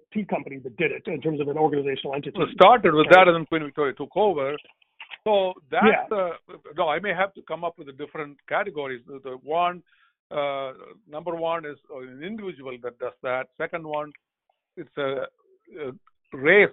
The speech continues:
Speaker 2: that does that, or ethnic group that does
Speaker 1: Or
Speaker 2: that.
Speaker 1: the nation,
Speaker 2: Because
Speaker 1: yeah, to use that term,
Speaker 2: Yeah,
Speaker 1: yeah.
Speaker 2: the, the, but it's not even, uh, Columbus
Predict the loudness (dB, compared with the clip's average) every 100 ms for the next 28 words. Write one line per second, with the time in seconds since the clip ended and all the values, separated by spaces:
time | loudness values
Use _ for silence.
0 | 0 -2 0 -4 0 0 0 0 -4 -8
1 | -12 -14 -14 -14 -10 -10 -8 -10 -6 -2
2 | 2 6 6 4 0 -4 -6 -8 -10 -10
3 | -12 -12 -8 -6 -8 0 0 2 -2 -6
4 | 0 0 0 -2 -4 -6 -8 -2 -2 -2
5 | -10 -8 -6 -6 -8 -12 -6 -6 -4 -8